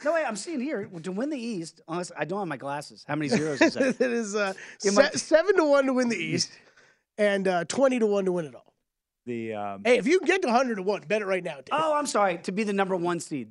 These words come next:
Speaker 1: they're a hundred to
Speaker 2: Ah,
Speaker 1: one.
Speaker 2: there
Speaker 1: There
Speaker 2: you
Speaker 1: it
Speaker 2: go.
Speaker 1: is.
Speaker 2: There
Speaker 1: I was
Speaker 2: you
Speaker 1: like,
Speaker 2: go.
Speaker 1: "Wait, what did I click on?" Yeah, hundred to one to be the number one seed in the East right now. So we don't see any, you know, great reckoning here in the second half if they, they go make another move. So,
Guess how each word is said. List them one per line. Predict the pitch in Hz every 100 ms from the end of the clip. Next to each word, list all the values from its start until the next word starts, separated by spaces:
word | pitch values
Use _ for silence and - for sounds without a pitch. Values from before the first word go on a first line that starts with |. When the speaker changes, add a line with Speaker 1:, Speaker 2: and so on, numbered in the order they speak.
| -
Speaker 1:
they're | 151 147
a |
hundred | 131 127
to | 240
Speaker 2:
Ah, | 302 294 -
Speaker 1:
one. | -
Speaker 2:
there | 208
Speaker 1:
There | 196 214
Speaker 2:
you | 185
Speaker 1:
it | 175
Speaker 2:
go. | 170
Speaker 1:
is. | - -
Speaker 2:
There | 233
Speaker 1:
I |
was | 202
Speaker 2:
you |
Speaker 1:
like, | 277
Speaker 2:
go. |
Speaker 1:
"Wait, | 349 190
what | 269
did | 294
I | 196
click | 233 151
on?" | - -
Yeah, | 185
hundred | 170 277 233
to |
one | 226 190
to |
be | 185
the | 175
number | 175 165
one | 147 151 175
seed | 160 151 127 107 -
in | 160 135
the | 147 139
East | 104 - _
right | 147 123 120
now. | 117 -
So | - 190 151 - - -
we | 196 240
don't | 208
see | - 214 185
any, | 165 160 151
you | 185 170
know, | 123
great | 131 175 156
reckoning | 165 170 156 147
here | 139 147
in | 135
the |
second | 127 160 131 135
half | 127 123 - - _ -
if | 175 175
they, | 165
they | 156 151
go | 131 160
make | 147 139
another | 135 123
move. | 127 160 131 117 - -
So, | - 196 175